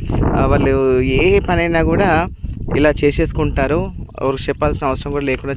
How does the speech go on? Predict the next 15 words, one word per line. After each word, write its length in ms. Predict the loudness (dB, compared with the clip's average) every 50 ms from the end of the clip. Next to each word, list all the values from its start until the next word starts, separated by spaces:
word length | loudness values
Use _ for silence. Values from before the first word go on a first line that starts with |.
| -4
చేసుకుంటారు. 560 | -4 -4 -4 -4 -6 -6 -6 -6 -6 -6 -6 -8 -10 -14 -12 -12 -12 -10 -6 -4
కానీ 120 | -2 -2
నాకైతే 540 | -2 -2 -2 -2 -2 -2 0 0 0 0 -2 -4 -8 -12 -14 -16 -14 -14 -10 -6
అమ్మ 200 | -4 -2 0 0
నాన్న 260 | 0 0 0 0 0 0
ఇద్దరు 320 | -2 -2 0 0 2 2
ఇంట్లో 260 | 0 0 -2 -2 -2
ఉంటే 240 | -2 -2 -2 -2 -2
నాకైతే, 680 | -2 -2 -4 -6 -6 -6 -4 -4 -2 -2 -2 -2 -4 -6 -10 -16 -18 -18 -16 -14 -14 -10
నాకు 500 | -8 -8 -6 -6 -4 -4 -2 0 0 0
సగం 300 | -2 -2 -2 -2 -2 -2
పని 220 | -2 -4 -4 -2 0
తీరిపోతుంది 480 | 0 -2 -2 -4 -6 -8 -8 -8 -10
ఫ్రెండ్స్ 220 | -8 -8 -8 -6 -4
నిజంగా. 460 | -4 -4 -4 -4 -4 -4 -4 -4 -6